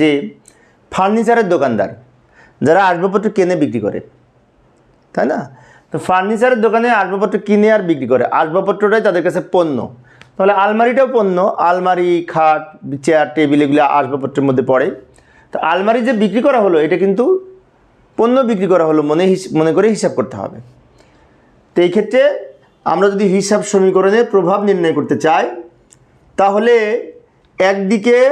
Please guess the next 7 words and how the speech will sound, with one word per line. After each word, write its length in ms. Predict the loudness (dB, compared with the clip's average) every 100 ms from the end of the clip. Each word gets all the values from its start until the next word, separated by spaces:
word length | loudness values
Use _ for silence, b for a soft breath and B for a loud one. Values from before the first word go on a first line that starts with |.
| 0 -12 -20 _ _ -2
নগদ 300 | 0 0 0
টাকা 120 | 0 2
বৃদ্ধি 220 | 0 0 -2
পাবে। 180 | -2 -4 -10 -20 _ _ b b b _ 0
আলমারিটা 520 | 0 2 0 2 0 0
যদি 120 | 0 0
নগদে 260 | 2 2